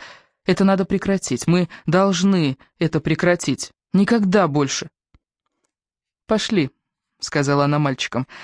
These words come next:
"Надо успеть в школьный магазин, пока он не закрылся". Перри легко спрыгнул на землю и подхватил близнецов под мышки.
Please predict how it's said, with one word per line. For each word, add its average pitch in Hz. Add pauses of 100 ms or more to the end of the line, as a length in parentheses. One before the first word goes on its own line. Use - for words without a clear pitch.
(560)
"Надо 320
успеть 269
в -
школьный 233
магазин, 220
пока 160
он 160
не 156
закрылся". - (540)
Перри 214
легко 180
спрыгнул 151
на 165
землю 240
и 226
подхватил 180
близнецов 147
под 147
мышки. -